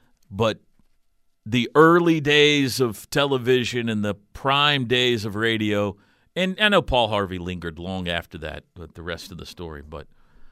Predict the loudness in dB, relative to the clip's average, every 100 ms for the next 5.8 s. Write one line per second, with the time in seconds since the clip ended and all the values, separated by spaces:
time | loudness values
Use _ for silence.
0 | _ _ -14 -10 -10 -12 -16 -18 -20 -20
1 | -20 _ _ _ _ _ _ _ _ _
2 | _ _ _ _ _ -8 -8 -8 -8 -8
3 | -8 -8 -10 -8 -8 -8 -12 -14 -10 -10
4 | -12 _ -12 -12 -12 _ _ _ -20 _
5 | _ -10 -2 0 -2 -6 -20